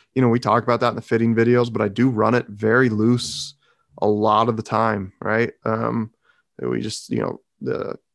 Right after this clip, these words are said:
have all the straps loose. So sternum strap, um, the main straps going down to the, to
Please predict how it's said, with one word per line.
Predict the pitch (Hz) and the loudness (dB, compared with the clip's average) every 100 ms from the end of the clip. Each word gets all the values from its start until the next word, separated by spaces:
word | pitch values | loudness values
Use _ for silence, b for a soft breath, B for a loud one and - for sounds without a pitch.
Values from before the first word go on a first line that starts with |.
| _ - | _ -8
have | 117 113 | -4 -2
all | - 120 123 | 2 4 4
the | 120 | 2
straps | - 120 117 - 110 | 0 0 0 -2 -6
loose. | 104 98 | -4 -6
So | - | -8
sternum | - - 123 120 | -6 0 2 2
strap, | 120 120 113 110 _ _ _ - | 0 0 2 0 _ _ _ -12
um, | - - - - _ _ | -8 -6 -6 -10 _ _
the | - | -4
main | 117 120 | -2 0
straps | 113 120 117 | 0 -2 -2
going | - 117 113 | -2 -2 0
down | 113 | -2
to | 107 | -4
the, | 110 | -6
to | 104 | -8